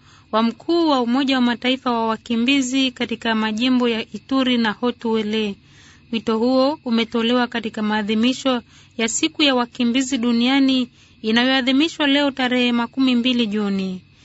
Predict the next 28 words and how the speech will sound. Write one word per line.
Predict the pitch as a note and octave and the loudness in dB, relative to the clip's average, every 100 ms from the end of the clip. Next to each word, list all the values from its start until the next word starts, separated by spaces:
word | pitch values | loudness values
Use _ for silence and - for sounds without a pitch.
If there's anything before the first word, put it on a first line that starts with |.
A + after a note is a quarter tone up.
| - | -14
Lidina | G#3 G#3 G#3 C4 B3+ A3+ | -4 -2 0 2 2 0
Vige | F#3+ G#3 F3+ A3+ C#4+ E4+ _ _ - | -4 -6 -2 -2 -2 -4 _ _ -6
anasema | A3+ A3 - B3 | -4 -2 0 0
kuwa | A#3 E4 E4+ D4+ C#4 | 0 -2 2 2 0
siku | - D4+ C#4+ | -4 -4 -2
hii | B3+ D#4 D#4+ D4+ | 0 2 4 2
ilianzishwa | B3+ B3+ B3 B3 B3 D4 D#4 D#4 C#4+ C4 - - - | 0 -2 0 2 2 0 -2 0 0 0 -6 -20 -8
ili | B3+ A#3+ A3+ | -2 0 0
kutafakari | A#3 A3 - A3 - C4+ C4 B3 | -4 -6 -6 -8 -2 0 2 0
hali | - C4+ B3+ | 0 0 0
ya | A#3+ | 0
maisha | A3+ B3+ - | 0 0 0
ya | B3 A3+ | -2 -2
wakimbizi. | A3 - G#3 G3+ G3+ F#3+ G3+ F#3 - - - - - | -6 -6 -4 -4 -4 -6 -8 -8 -12 -20 -20 -20 -4
Analaani | B3 A#3 A3+ A#3 B3 A#3+ | 0 2 2 2 2 0
shambulio | - A3 A3+ A#3+ B3+ | -2 -4 0 0 2
la | A#3 | 0
wiki | A3 A3 - A3 | -2 -4 -4 -4
jana | A3+ B3+ A#3+ | 0 0 0
kwenye | - C4 A#3+ A#3 A3 - _ | 0 0 0 -2 -6 -18 _
kambi | - D4 E4 D4+ | -4 -2 2 2
ya | C4+ | 2
wakimbizi | A#3+ - B3 A#3 C#4+ C#4 C4+ | 0 -4 -4 0 0 0 0
ya | B3 | 0
Lala | A#3+ C#4+ C#4 C4+ A#3+ A#3 | 0 0 2 2 0 -4
jimboni | A#3 A3 A#3 A#3 | -4 -2 0 -2
Ituri | A3 - D4 C#4 C4+ B3 - - - - | -2 -2 0 2 2 -2 -12 -20 -12 -4
ambalo | A#3+ C4 C4+ C4+ B3+ | 0 2 2 2 0